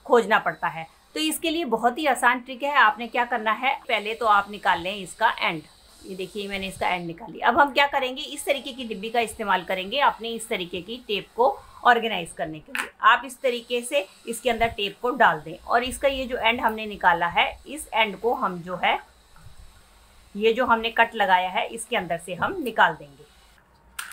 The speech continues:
ये देखिए, इस तरीके से हमने ये जो टेप का एंड है, इस जो हमने कट लगाया है, इसके अंदर से निकाल देंगे।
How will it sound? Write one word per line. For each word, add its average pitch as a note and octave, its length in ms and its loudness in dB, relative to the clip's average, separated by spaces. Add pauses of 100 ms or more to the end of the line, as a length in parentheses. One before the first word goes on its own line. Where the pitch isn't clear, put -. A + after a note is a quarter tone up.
(260)
ये G3 100 -8
देखिए, F3+ 300 -12
इस A#3+ 220 -14
तरीके A#3 320 0
से A#3+ 140 -4
हमने G#3+ 400 -4 (160)
ये B3 120 -4
जो C4 120 -6
टेप G#3 320 -2
का - 140 4
एंड G#3+ 240 0
है, B3+ 180 2
इस - 340 -10 (340)
जो A3+ 180 2
हमने A3+ 220 2
कट A#3 240 2
लगाया F#3+ 320 2
है, A#3+ 180 -2
इसके A3 260 -8
अंदर F3 200 -4
से A#3 260 -6 (160)
निकाल A3 320 2
देंगे। - 320 -20